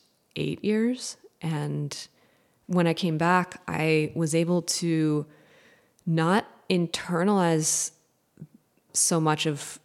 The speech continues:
the way that they were treating me and instead see that they were actually hurting and giving themselves bad karma at the same time.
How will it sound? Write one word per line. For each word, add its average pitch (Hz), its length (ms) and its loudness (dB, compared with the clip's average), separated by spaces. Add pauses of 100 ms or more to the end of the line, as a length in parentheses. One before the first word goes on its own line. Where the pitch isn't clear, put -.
the 156 100 -2
way 143 220 2
that 139 160 -2
they 139 140 -2
were 135 100 0
treating 160 400 0
me 127 460 -6
and 156 100 -2
instead 151 680 0
see 143 760 0 (1120)
that 147 480 0
they 170 160 6
were 180 160 4
actually 143 720 -2
hurting 151 640 0 (200)
and 151 480 0 (300)
giving 151 260 2
themselves 135 760 0 (680)
bad 139 300 0
karma 139 520 -2
at - 100 -8
the 147 80 -10
same 123 180 -4
time. 139 400 -2